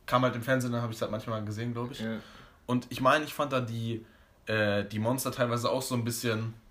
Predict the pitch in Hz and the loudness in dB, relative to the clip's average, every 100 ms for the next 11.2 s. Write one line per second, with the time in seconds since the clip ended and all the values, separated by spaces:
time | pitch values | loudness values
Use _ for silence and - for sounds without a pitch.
0 | - - - - - 131 127 135 143 143 | -20 -20 -20 -6 4 6 6 2 2 0
1 | 127 - _ - - - 131 151 175 - | -2 -8 _ -20 -6 2 2 2 -2 -4
2 | 98 113 110 110 113 104 104 95 92 92 | 0 0 2 2 2 -4 -4 -4 -4 -8
3 | - 110 113 113 120 127 127 120 123 120 | -6 0 2 4 4 6 4 4 2 4
4 | 127 120 123 123 - 131 127 127 120 117 | 2 2 0 -2 0 -2 0 2 2 0
5 | 123 110 127 107 98 90 - 92 90 - | -2 -2 -2 -2 -4 -6 -10 -12 -14 -12
6 | 113 117 107 - - 120 120 113 120 - | -6 -2 -2 -2 -6 -2 -2 -2 -4 -2
7 | 113 110 104 - - - 123 - 117 135 | -2 -2 -6 -8 -10 -4 -2 0 2 4
8 | 131 123 98 120 113 104 113 113 113 117 | 4 2 2 2 2 0 -2 -2 -2 -4
9 | 107 127 123 127 131 123 123 - - 139 | -2 -2 -2 -2 2 2 0 -6 -2 0
10 | 139 127 127 135 131 123 123 127 113 110 | 0 0 0 0 0 -2 -2 -4 -4 -2
11 | 107 107 | -2 -2